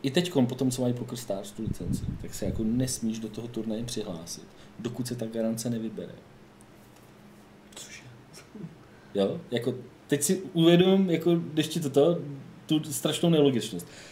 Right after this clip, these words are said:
Speaker 1: To má chránit ty hráče,
Speaker 2: Aha.
Speaker 1: ale přitom jako jim to de facto znemožňuje přístup do turnajů, kde, kde vlastně bere si to v pokru tak, že když se ta garance nevybere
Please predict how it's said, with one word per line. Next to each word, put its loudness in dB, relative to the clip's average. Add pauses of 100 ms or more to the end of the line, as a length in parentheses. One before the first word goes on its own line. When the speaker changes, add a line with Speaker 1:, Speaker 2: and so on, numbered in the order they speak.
(240)
Speaker 1:
To 8
má 8
chránit 8
ty 6
hráče, 4 (320)
Speaker 2:
Aha. -6 (340)
Speaker 1:
ale 10
přitom 2
jako 2
jim 6
to 2
de 0
facto -2
znemožňuje 2
přístup -4
do 2
turnajů, -2 (340)
kde, 6
kde 4
vlastně 4 (300)
bere 6
si 0
to -2
v -6
pokru 0
tak, 2
že -6
když -2
se -8
ta 4
garance 4
nevybere 6